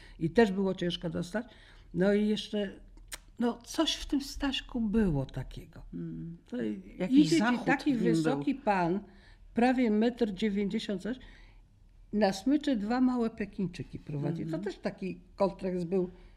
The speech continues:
Speaker 1: wysoki i takie małe pieski ma.
Speaker 2: Ale Kalina z kolei, Jędrusik, e, ona była niska, metr sześćdziesiąt.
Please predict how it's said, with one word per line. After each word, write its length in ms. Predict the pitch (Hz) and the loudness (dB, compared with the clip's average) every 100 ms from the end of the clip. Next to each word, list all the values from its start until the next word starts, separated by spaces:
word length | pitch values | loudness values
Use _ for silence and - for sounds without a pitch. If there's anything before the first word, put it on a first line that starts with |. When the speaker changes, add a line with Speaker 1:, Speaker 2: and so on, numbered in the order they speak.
| - | -16
Speaker 1:
wysoki 640 | 170 190 190 202 208 220 214 | -4 -2 0 -2 -2 -2 -4
i 60 | |
takie 240 | 202 185 185 | -4 -6 -4
małe 260 | 180 185 | -4 -4
pieski 400 | 185 147 - - | -4 -6 -6 -10
ma. 120 | 147 - | -8 -4
Speaker 2:
Ale 200 | 180 185 | -4 -4
Kalina 520 | - 185 214 226 160 | -2 2 4 4 4
z 120 | - | 0
kolei, 560 | - 165 160 160 185 - | 0 2 4 2 0 -4
Jędrusik, 800 | 170 170 151 156 147 - 196 - - | 2 2 4 0 0 -4 -6 -10 -6
e, 440 | 170 165 170 165 - | -2 0 0 0 0
ona 280 | 175 180 180 | 2 2 2
była 240 | 180 180 | 0 4
niska, 600 | 208 208 - - 151 - | 6 6 0 -6 -8 -8
metr 380 | 160 165 175 175 | -8 -2 0 0
sześćdziesiąt. 720 | - 165 170 - 165 165 - | -2 -2 -2 -2 -2 -2 -4